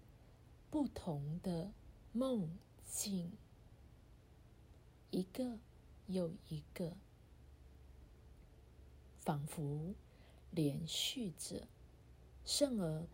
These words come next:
是一种跳跃。你能够不受限制的一个画面又一个画面，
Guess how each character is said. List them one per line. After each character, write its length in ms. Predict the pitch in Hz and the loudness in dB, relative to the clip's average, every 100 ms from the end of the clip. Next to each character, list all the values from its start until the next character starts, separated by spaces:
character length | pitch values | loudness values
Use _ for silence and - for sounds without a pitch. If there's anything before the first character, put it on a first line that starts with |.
| - | -8
是 200 | - - | 0 4
一 60 | 190 | 4
种 220 | 190 202 - | 4 -2 -4
跳 400 | - 277 220 175 165 | -2 0 0 -2 0
跃。 300 | 185 170 208 - - - - - - - - - - - - - - - - - - - - - | 2 2 2 -6 -16 -18 -18 -16 -16 -16 -16 -18 -18 -18 -18 -18 -18 -20 -20 -20 -20 -20 -20 0
你 120 | 220 | 6
能 200 | 208 220 | 8 8
够 380 | 240 285 247 247 - - - - - - - - - - - - - - - - - - - - - - - - - - | 8 8 8 6 -2 -18 -18 -18 -18 -18 -20 -20 -18 -20 -20 -20 -20 -20 -18 -18 -18 -18 -18 -18 -18 -18 -18 -18 -12 2
不 100 | 220 | 4
受 300 | - 302 240 | 6 6 6
限 420 | - - 311 202 | 4 2 4 4
制 300 | - 220 190 | 2 2 2
的 340 | 165 156 165 180 - - - - - - - - - - - - - - - - - - - - | 4 0 0 -6 -16 -20 -20 -20 -20 -20 -18 -20 -20 -20 -20 -20 -20 -20 -18 -18 -18 -20 -6 4
一 100 | 185 | 4
个 200 | 180 170 | 6 2
画 340 | - - 285 | 0 -2 0
面 380 | 240 233 196 196 - - - - - - - - - - - - - | 2 4 4 2 -4 -16 -20 -20 -20 -20 -20 -20 -18 -20 -20 -20 4
又 220 | 226 196 - | 6 6 6
一 120 | 202 | 0
个 180 | - 151 | 0 -2
画 280 | - 170 156 | -2 -4 -2
面， 360 | 156 156 190 | -2 -2 -4